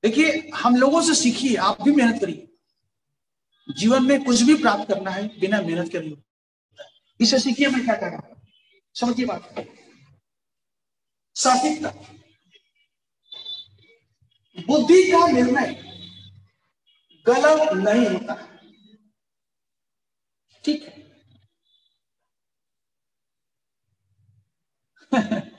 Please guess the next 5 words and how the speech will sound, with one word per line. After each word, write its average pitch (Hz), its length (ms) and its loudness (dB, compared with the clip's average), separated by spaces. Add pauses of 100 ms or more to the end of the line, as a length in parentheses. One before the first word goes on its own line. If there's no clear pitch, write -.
(460)
पारलोक 240 440 4 (120)
मैं 262 160 4
बाद 240 260 2
में 226 140 2
बताऊंगा, 208 580 0